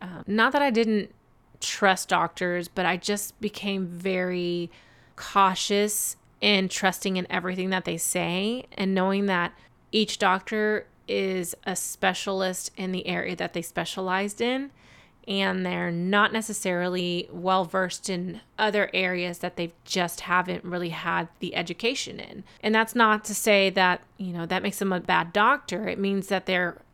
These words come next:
excellent in the area that they focused in, but in order to really focus on certain things, you do, unfortunately,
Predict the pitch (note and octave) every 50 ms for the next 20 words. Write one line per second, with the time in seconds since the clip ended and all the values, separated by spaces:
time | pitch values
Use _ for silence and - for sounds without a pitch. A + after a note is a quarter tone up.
0 | _ - G3 G#3 - - - G#3 G#3 G3 - - F#3+ F#3 F#3 - F#3 F3+ F3+ F#3+
1 | F#3+ F#3 F#3 F3 - E3+ - - B3+ C#4+ - - G#3+ - - F#3+ F#3 F3+ F3 F3+
2 | F3 E3+ F#3+ F#3 F3+ - - _ _ _ _ _ _ G3 G3 G#3 G#3 G3+ G3 -
3 | F#3+ F3 F#3 G3+ F#3+ F#3+ F#3 F3+ E3+ - - - _ _ - G#3+ A3 G#3 G#3+ A3
4 | G#3 - G3+ G3 F#3+ G3 F#3+ - F#3 F3+ A#3+ B3+ C4+ B3+ A#3+ A3 G#3+ G#3+ G#3+ G3+
5 | G3+ F#3+ E3 D#3+ F#3 G#3 A#3 A#3 A3 G#3+ G3+ G3 F#3+ - - - _ _ _ _
6 | _ _ - G#3 G3+ - G#3 G3+ G3 F#3+ F#3 F#3 F3 F3 F#3 F#3 F#3 F3+